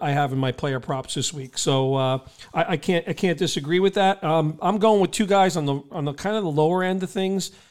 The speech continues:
when it comes to, um, DraftKings at quarterback. I, I, I really like Matt Ryan, uh, fifty-nine hundred, and Ben Roethlisberger at fifty-four hundred. Uh, R-, Ryan is playing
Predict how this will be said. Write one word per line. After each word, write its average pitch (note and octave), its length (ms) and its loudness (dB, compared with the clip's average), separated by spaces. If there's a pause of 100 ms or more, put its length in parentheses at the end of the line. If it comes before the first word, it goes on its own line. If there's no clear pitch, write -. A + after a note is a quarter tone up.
(220)
when D3+ 120 0
it D3 120 -2
comes D#3 320 0
to, D3+ 420 2
um, C#3 400 0 (380)
DraftKings D#3 580 0
at D3 100 -4
quarterback. E3 600 0 (320)
I, F3 180 2
I, F3+ 200 2
I F#3 160 2
really G3 280 4
like E3+ 240 2
Matt D#3+ 240 0
Ryan, D#3+ 460 0 (440)
uh, D3 200 -4
fifty-nine E3+ 600 0
hundred, D#3 540 0
and C3+ 160 -2
Ben D#3+ 200 2
Roethlisberger D3+ 680 2
at C#3 80 -2
fifty-four D#3+ 540 0
hundred. D#3 440 2 (380)
Uh, D3+ 300 2
R-, E3 280 -6
Ryan F#3+ 380 4
is F3 100 2
playing E3+ 560 2